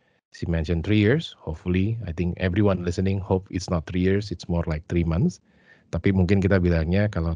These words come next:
cuma tiga bulan udah nggak stres, itu artinya terlalu gampang. Kalau tiga tahun, maybe it's just about right. And buat yang merasa, "Ah, tapi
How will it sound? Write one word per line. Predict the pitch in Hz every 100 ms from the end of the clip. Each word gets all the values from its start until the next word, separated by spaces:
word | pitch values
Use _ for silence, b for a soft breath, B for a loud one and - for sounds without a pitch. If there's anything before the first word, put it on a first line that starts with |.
| -
cuma | 85
tiga | 85 87 85
bulan | 87 90 92
udah | 82 78
nggak | 78 78
stres, | - 98 90
itu | 87
artinya | 82 - 90 95
terlalu | 82 80
gampang. | 80 73 73 71 - -
Kalau | 82 87
tiga | 85 87
tahun, | 85 85 107 - b b b -
maybe | 120 107 104
it's | 87
just | - 85
about | 82 78 71 -
right. | - - - - _ - - - - -
And | 107 113 127 131 123 - _ _ _ - - - - - - - - - -
buat | 117 120
yang | 120 120
merasa, | 113 143 139
"Ah, |
tapi | 123 107 147 143